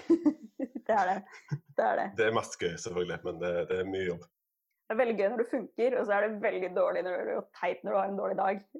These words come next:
Speaker 1: på en måte, hvor det ikke
Speaker 2: Ja.
Speaker 1: blir noe.
Speaker 2: Ja.
Speaker 1: Bare blir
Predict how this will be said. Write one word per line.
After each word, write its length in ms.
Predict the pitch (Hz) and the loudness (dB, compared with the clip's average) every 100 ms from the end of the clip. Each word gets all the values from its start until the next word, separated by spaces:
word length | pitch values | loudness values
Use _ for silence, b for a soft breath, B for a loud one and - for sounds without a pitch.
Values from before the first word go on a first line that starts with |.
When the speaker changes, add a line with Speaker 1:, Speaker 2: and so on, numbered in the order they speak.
| - | -6
Speaker 1:
på 140 | 214 | 2
en 80 | 311 | 4
måte, 320 | - 302 202 | 4 4 4
hvor 160 | 220 208 | 2 0
det 80 | - | -2
ikke 240 | - - | -4 0
Speaker 2:
Ja. 80 | 262 | 0
Speaker 1:
blir 300 | 202 226 196 202 | 0 -2 -2 2
noe. 360 | 277 - b b b b _ _ - | 2 0 b b b b _ _ -20
Speaker 2:
Ja. 80 | 202 - | -12 0
Speaker 1:
Bare 280 | 202 175 180 | 4 4 0
blir 280 | 175 185 | -4 -6